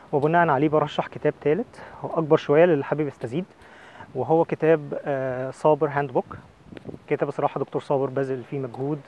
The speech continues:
آه، رائع جدا، ربنا يجعله في ميزان حسناته. آه، وهو بقى مراعي نقطة limitations دي كويس قوي، يعني بيتكلم إنه والله يا جماعة أنت دلوقتي لو جات لك حالة دي كي إيه مثلا، وأنت الحالة دي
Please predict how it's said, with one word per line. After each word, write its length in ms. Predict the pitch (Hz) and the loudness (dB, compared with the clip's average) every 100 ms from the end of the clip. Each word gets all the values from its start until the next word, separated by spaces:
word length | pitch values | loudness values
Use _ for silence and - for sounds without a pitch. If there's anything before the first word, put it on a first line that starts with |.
| - - - - - 214 294 | -20 -20 -20 -20 -18 -14 -8
آه، 160 | 135 131 | -4 2
رائع 240 | 165 143 | 4 4
جدا، 280 | 123 143 156 | 0 -4 -4
ربنا 280 | 143 135 117 | -4 -4 -2
يجعله 200 | 131 151 | -2 -4
في 100 | 117 | -8
ميزان 160 | 113 | -10
حسناته. 440 | - - 127 - 233 - - - - - - - - - - - - 359 | -10 -8 -8 -6 -10 -12 -20 -20 -20 -20 -20 -20 -18 -18 -20 -18 -4 4
آه، 300 | 170 175 180 | 6 8 8
وهو 280 | 185 226 | 8 6
بقى 160 | 214 226 | 6 6
مراعي 220 | 208 240 | 6 6
نقطة 180 | 214 226 - | 6 2 0
limitations 560 | 170 160 202 214 180 | 2 2 2 2 2
دي 120 | 147 190 | -2 -2
كويس 280 | - 151 | 0 -2
قوي، 100 | 127 - - - - - | -6 -14 -20 -20 -20 -10
يعني 260 | 131 127 139 | -6 -6 -4
بيتكلم 840 | 143 - - 196 196 202 202 202 | -6 -6 2 2 2 0 0 -2
إنه 240 | 175 160 | -4 -4
والله 320 | 156 147 165 170 | -2 2 2 2
يا 60 | |
جماعة 220 | 151 156 | 0 0
أنت 140 | 170 156 | -2 -2
دلوقتي 360 | 135 151 165 | -4 -4 -2
لو 80 | 147 | -2
جات 160 | 143 165 | -2 -4
لك 80 | - | -4
حالة 180 | 151 | -4
دي 160 | 143 151 | -4 -6
كي 120 | - | -6
إيه 180 | 151 156 | -6 -6
مثلا، 320 | 156 - 180 180 - - - - - - | -8 -8 -10 -10 -20 -20 -20 -20 -20 -8
وأنت 400 | 139 156 160 - | -6 -4 -4 0
الحالة 440 | 156 151 - 156 151 | 0 0 2 4 4
دي 600 | 131 160 170 175 170 | 0 -2 0 0 -2